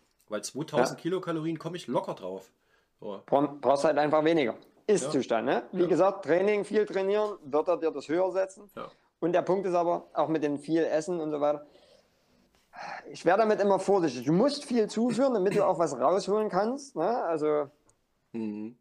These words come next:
Speaker 2: trotzdem bleibt der Punkt, wenn du dich damit stresst
Speaker 1: Mhm.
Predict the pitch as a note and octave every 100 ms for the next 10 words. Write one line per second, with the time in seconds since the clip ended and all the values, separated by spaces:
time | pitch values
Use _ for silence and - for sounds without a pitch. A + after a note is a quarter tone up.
0 | _ _ - C3 F#3 - G3 F3+ D#3 D#3
1 | F3+ F#3 F3+ F3 E3+ F#3 D#3+ C#3+ D#3+ E3
2 | D#3 D#3+ D3+ C3+ C3+ - - G3 F#3+ -
3 | - - _ _ _ _ _ _ _ -
4 | G#2 G2+ G2 A2+